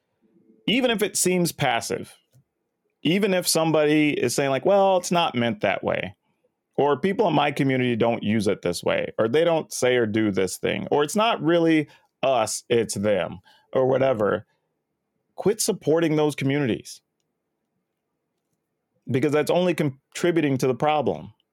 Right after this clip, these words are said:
Like, yeah, it may seem passive and not like it matters, but we all know who supports and uses the PayPay frog, right? This isn't a secret at this point.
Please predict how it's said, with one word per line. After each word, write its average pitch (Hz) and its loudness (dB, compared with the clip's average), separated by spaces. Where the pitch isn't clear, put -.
Like, 143 0
yeah, 208 4
it 151 -2
may 180 0
seem 170 0
passive 156 2
and 135 0
not 139 2
like 139 0
it 120 0
matters, 131 0
but 123 0
we 151 2
all 208 4
know 160 2
who 156 2
supports 139 0
and 123 0
uses 117 0
the 113 -2
PayPay 107 -2
frog, 90 -2
right? 113 0
This 139 0
isn't 160 2
a 120 0
secret 113 0
at 95 -2
this 92 -2
point. 92 -4